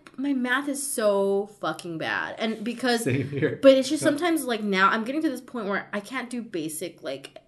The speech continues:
Speaker 2: Like,
Speaker 1: addition.
Speaker 2: we were trying to, like, separate our check
Speaker 1: It
Speaker 2: the
Speaker 1: took
Speaker 2: other day,
Speaker 1: tw-, like,
Speaker 2: and we were, that was
Speaker 1: like,
Speaker 2: twenty minutes, but it took us, like,
Speaker 1: it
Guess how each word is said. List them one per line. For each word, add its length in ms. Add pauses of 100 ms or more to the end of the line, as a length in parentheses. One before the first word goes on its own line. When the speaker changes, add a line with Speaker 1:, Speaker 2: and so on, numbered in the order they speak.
(880)
Speaker 2:
Like, 100
Speaker 1:
addition. 480
Speaker 2:
we 80
were 140
trying 260
to, 80
like, 220
separate 680
our 140
check 320
Speaker 1:
It 60
Speaker 2:
the 60
Speaker 1:
took 160
Speaker 2:
other 60
day, 240
Speaker 1:
tw-, 300
like, 140
Speaker 2:
and 120
we 60
were, 180
that 200
was 80
Speaker 1:
like, 80
Speaker 2:
twenty 280
minutes, 220
but 100
it 100
took 140
us, 80
like, 100
Speaker 1:
it 60